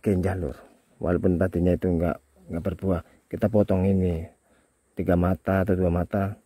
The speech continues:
itu tetap berbuah, Lur. Berapa mata pun itu tetap berbuah. Nah, ini nggak, nggak barengan sama ini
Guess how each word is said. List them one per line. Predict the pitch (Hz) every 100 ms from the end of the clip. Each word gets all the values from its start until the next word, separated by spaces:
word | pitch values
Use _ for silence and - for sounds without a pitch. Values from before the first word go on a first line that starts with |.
| _ _ _ -
itu | 120 - 135 131 131 127 131
tetap | 123 131 135
berbuah, | 107 95 101
Lur. | 90 78 - _ _ _
Berapa | - 92
mata | 104 101 123
pun | -
itu | 143 143
tetap | 151 -
berbuah. | - 95 85 76 _ _ _ _ _ _ _ _ _ - _ _ - - - - -
Nah, | 85 73
ini | 101
nggak, | 127 120 82
nggak | 85
barengan | 92 95 92
sama | 110
ini | 113 123